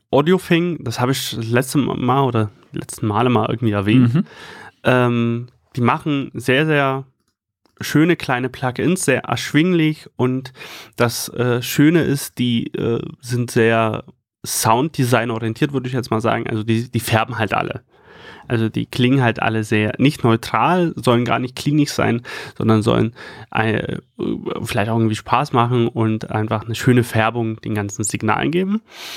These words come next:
Speaker 1: Und ich hab mir, da ich ja in,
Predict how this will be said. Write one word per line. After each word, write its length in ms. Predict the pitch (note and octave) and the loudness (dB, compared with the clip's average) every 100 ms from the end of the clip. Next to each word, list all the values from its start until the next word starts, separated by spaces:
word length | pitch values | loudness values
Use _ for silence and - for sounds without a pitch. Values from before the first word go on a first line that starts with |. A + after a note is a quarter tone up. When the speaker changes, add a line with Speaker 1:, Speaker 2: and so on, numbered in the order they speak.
| - - - - - | -14 -12 -14 -16 -10
Speaker 1:
Und 560 | - B2 B2+ B2+ C3 - - F#3 _ - | 0 2 4 2 -2 -10 -20 -20 _ 0
ich 260 | E3 - | 0 2
hab 300 | D3+ - - | -2 -2 -4
mir, 320 | C#3 C3+ C3 | 0 2 2
da 320 | B2 C3 E2 - | 0 0 0 0
ich 260 | D3 - | -2 0
ja 240 | C3+ A#2+ A#2+ | 2 2 2
in, 360 | B2 A#2 A2+ | -2 -4 -8